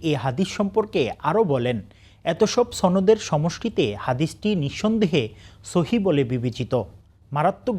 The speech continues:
দুর্বলতা না থাকলে তো এর চেয়ে কম সনদেও হাদিস সহিহ সাব্যস্ত হয়ে যায়, যেমনটি এই হাদিসের ক্ষেত্রে ঘটেছে।" হযরত আবু বকর সিদ্দিক রাদিয়াল্লাহু তাআলা আনহু থেকে বর্ণিত,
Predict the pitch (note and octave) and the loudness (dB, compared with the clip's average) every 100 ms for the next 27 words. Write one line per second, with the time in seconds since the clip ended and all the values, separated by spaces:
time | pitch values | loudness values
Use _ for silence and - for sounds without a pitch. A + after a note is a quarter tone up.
0 | - D#3+ D3 F#3+ G3+ G3+ D#3+ C3 - - | -2 -2 2 2 2 0 0 -2 -4 -4
1 | G#3+ A#3 G#3+ G2 - - D3 D3 - B3 | -2 2 2 2 -6 -10 -8 -8 -4 0
2 | F#3+ G2+ - - - - G3 A3 - B3 | 0 -2 -12 -20 -6 0 0 0 -2 -2
3 | B3+ B3 D#3+ A2+ A#2 B2+ G#3 - C#3+ - | 0 2 2 2 -2 0 -2 0 -2 0
4 | A3+ - C3 A#2+ B2 - A2 A#2 G#2+ B2 | -2 -2 -4 -4 -8 -6 -4 -4 -2 -4
5 | G#2 - - - - - D3+ G3+ G3+ B2+ | -4 -12 -20 -20 -6 -2 0 0 0 -4
6 | - D#3 C#3 - A#2+ D3+ E3 - - - | -2 -2 0 -2 -4 -2 -2 -2 -8 -2
7 | G3+ C#3 C3 C#3 - G#2+ - - _ - | -2 0 -2 -2 -2 -10 -10 -20 _ -12
8 | D#3+ G3+ B3 A#3+ E3 F3+ F3 F3 B3 G#3+ | -4 0 0 -2 -2 0 0 0 0 2
9 | F#3+ C#3+ G3 G#3 G3+ D3 B2+ C#3 E3 E3 | 0 2 0 2 2 2 0 0 0 0
10 | D3 C3 B2+ A2 E3+ F#3+ F3+ C3 B2 B2 | -2 0 -4 -4 -4 -4 -4 -2 -2 -4
11 | C3+ | 0